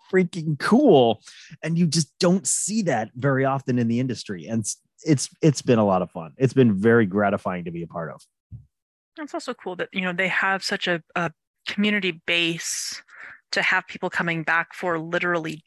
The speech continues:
Speaker 2: decades.
Speaker 1: Decades. Seriously. Like, having that kind of a, a customer base, like, I can't imagine it.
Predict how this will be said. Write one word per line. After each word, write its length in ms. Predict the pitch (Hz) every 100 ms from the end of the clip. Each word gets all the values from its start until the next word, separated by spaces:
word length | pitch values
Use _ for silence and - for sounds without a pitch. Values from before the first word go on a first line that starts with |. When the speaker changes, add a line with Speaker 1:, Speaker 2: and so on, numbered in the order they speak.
| _
Speaker 2:
decades. 1120 | 156 160 160 160 - - - - - - - - _ -
Speaker 1:
Decades. 760 | 127 131 117 104 92 80 - - -
Seriously. 960 | - - 165 170 156 123 113 104 78 64
Like, 380 | 143 131 110 - _ _ _ _ _
having 640 | - 131 139 160 143 110 87
that 440 | 113 123 120 - - - _ _ _
kind 380 | - 120 117 113
of 180 | 107 95
a, 520 | 98 98 92 87 85 _ -
a 120 | 110
customer 420 | - 117 - 170
base, 340 | 165 185 -
like, 200 | 131 120 - _ _ _ _ _
I 40 | -
can't 180 | - 107
imagine 360 | 92 107 90
it. 120 | 78